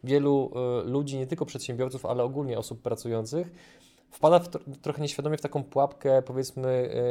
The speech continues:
e, chomika, który sobie biegnie w kołowrotku, że żeby czuć się aktywnym zawodowo, ty faktycznie musisz być aktywny zawodowo, a nie myślą za bardzo właśnie w sposób taki bardzo optymalizacyjny, że okej, zrobię, powiedzmy, coś raz i potem będę z tego czerpał korzyści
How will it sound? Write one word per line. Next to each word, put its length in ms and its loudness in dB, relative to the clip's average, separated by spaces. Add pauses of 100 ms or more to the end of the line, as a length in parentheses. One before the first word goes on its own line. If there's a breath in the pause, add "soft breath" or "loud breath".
e, 40 -8
chomika, 440 -2
który 220 -8
sobie 200 -6
biegnie 240 -4
w 60 -14
kołowrotku, 560 -2
że 280 2 (500 loud breath)
żeby 320 0
czuć 360 -6
się 160 0
aktywnym 420 -4
zawodowo, 500 2
ty 100 -8
faktycznie 460 -4
musisz 220 -6
być 200 -8
aktywny 380 -6
zawodowo, 560 0
a 60 -4
nie 120 -4
myślą 260 -2
za 80 -2
bardzo 280 0
właśnie 260 -6
w 60 -18
sposób 320 -12
taki 280 -8
bardzo 360 0
optymalizacyjny, 760 -2
że 220 -4
okej, 320 0 (340 loud breath)
zrobię, 340 0
powiedzmy, 380 -4
coś 240 -10
raz 340 4
i 60 -8
potem 240 -2
będę 120 0
z 60 -12
tego 140 -6
czerpał 320 -2
korzyści 600 -10